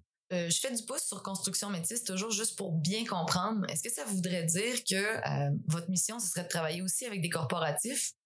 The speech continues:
Vous pourriez être des consultants pour, euh, intégrer ce type de projet-là, euh, à travers différentes offres immobilières qui pourraient être développées ?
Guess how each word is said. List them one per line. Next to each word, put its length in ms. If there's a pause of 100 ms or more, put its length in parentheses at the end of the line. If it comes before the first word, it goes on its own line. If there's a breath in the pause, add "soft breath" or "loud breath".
(180)
Vous 120
pourriez 300
être 100
des 160
consultants 680 (220)
pour, 240
euh, 160
intégrer 400
ce 140
type 280
de 80
projet-là, 720
euh, 20
à 260
travers 540
différentes 480
offres 160
immobilières 420
qui 100
pourraient 240
être 200
développées ? 580